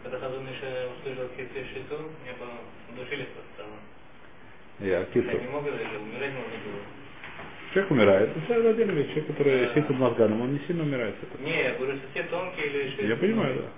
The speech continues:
Speaker 1: Когда я услышал, я очень обрадовался.
Speaker 2: Вот это. А кисло, это, это то, что мы сказали. В любом случае, так сказать, здесь большой очень малоход, почему есть очень большой балаган с Лемайса. Потому что у нас есть проблема, какая царь Балейхай.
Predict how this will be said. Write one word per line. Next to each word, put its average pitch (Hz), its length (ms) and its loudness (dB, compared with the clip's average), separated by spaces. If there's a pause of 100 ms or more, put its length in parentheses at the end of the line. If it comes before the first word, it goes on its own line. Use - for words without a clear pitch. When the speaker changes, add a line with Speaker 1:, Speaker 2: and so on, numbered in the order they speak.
(340)
Speaker 1:
Когда 135 160 -2
я 139 40 0
услышал, 156 300 -2
я 139 80 0
очень 131 240 -6
обрадовался. 127 400 -4 (1040)
Speaker 2:
Вот 95 200 0
это. 131 160 0 (1300)
А 104 120 4
кисло, - 280 2
это, 147 240 4
это 156 480 6
то, 151 140 8
что - 140 2
мы 127 60 2
сказали. 95 440 6 (140)
В 117 40 -4
любом 170 280 6
случае, 156 240 6
так 143 80 -2
сказать, 131 140 4
здесь 147 120 8
большой 143 260 8
очень 139 120 4
малоход, 127 420 4
почему 120 380 0 (480)
есть 131 200 2
очень 120 200 0
большой 117 220 4
балаган 110 360 2
с - 20 -4
Лемайса. 95 320 2 (720)
Потому 117 180 2
что 143 120 4
у - 40 10
нас 151 80 2
есть 131 160 4
проблема, 123 360 6
какая 117 320 4
царь 117 180 2
Балейхай. 107 460 2